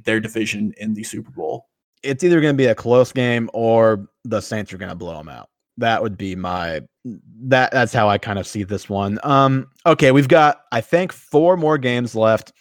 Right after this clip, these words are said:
Speaker 2: We can kind of speed through some of these just so we can get the DraftKings talk real quick. We're going probably a little long, longer than we planned on, I'm sure, but that's okay. It's week one. We are all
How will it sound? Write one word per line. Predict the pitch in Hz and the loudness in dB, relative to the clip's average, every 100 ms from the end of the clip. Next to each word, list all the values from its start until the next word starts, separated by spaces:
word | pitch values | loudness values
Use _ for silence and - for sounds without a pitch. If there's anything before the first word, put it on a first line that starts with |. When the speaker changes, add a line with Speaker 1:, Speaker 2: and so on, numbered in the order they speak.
| _ _ - | _ _ -6
Speaker 2:
We | 120 | -6
can | 123 | -4
kind | 113 139 147 | -2 0 0
of | 117 | -2
speed | - 123 117 | -2 -2 -2
through | 110 | -4
some | - 107 | -4 -4
of | 98 | -4
these | 101 98 98 | -4 -4 -8
just | - 101 | -10 -10
so | 98 | -8
we | |
can | 98 | -8
get | 95 | -10
the | - | -6
DraftKings | 107 127 127 120 117 | 0 0 0 -4 -4
talk | - 117 - | 2 2 2
real | 113 | -2
quick. | 107 117 110 | 0 -2 -2
We're | 117 104 | -4 -6
going | 107 104 | -6 -6
probably | - 110 117 117 117 | -4 -2 0 0 -2
a | |
little | 113 117 110 | -2 -2 0
long, | 107 110 107 | 0 0 0
longer | 104 107 107 | -2 -2 -4
than | 107 | -2
we | 127 | -2
planned | 170 240 214 | 0 0 2
on, | 196 | 4
I'm | 175 160 | 4 2
sure, | - 151 143 | 2 2 4
but | 139 | 4
that's | 127 127 | 2 0
okay. | 113 120 | 0 -2
It's | 113 123 | -2 -6
week | 117 113 | -8 -6
one. | 113 110 | -4 -4
We | 117 113 | -2 -2
are | 110 | -2
all | 113 110 107 107 | 0 2 2 0